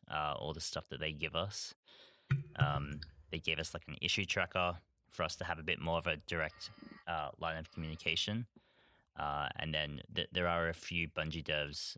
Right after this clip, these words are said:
uh, in particular that we have, uh, very direct, uh, communication to through Discord and Slack and things like that. They're extremely supportive of the work that we're doing. So I think they're, they're really smart and they're really switched on, and they see that, um,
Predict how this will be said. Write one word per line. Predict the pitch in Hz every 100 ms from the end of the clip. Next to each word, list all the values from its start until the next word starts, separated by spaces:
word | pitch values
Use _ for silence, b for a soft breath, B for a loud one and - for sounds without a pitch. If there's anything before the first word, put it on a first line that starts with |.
| -
uh, | 76 71 71 71 - - 50 - -
in | 87 85
particular | 85 80 78 73 69
that | -
we | 67
have, | 76 71 69 -
uh, | 71 69 - - _
very | 85 85 85 82
direct, | 80 76 73 - -
uh, | 73 71 -
communication | 76 67 - - - 76
to | - -
through | - 71
Discord | 71 69 - -
and | -
Slack | - - 69 - _ B B B B
and | 87
things | - 80 73
like | - -
that. | - - -
They're | - 78
extremely | 78 - - - - 82 80 76
supportive | 76 - - 69 - 90 - - b b b b -
of | -
the | 73
work | 80 -
that | -
we're | 57
doing. | 71 73 69 -
So | 92
I |
think | - 104
they're, | 87 82 80 -
they're | 85
really | 87 95 85
smart | - 85 80 -
and |
they're | 82
really | 80 80
switched | 82 - - -
on, | 78 78
and | 78
they | 73
see | 82 - 82 80
that, | 78 73 - B B B B -
um, | 76 67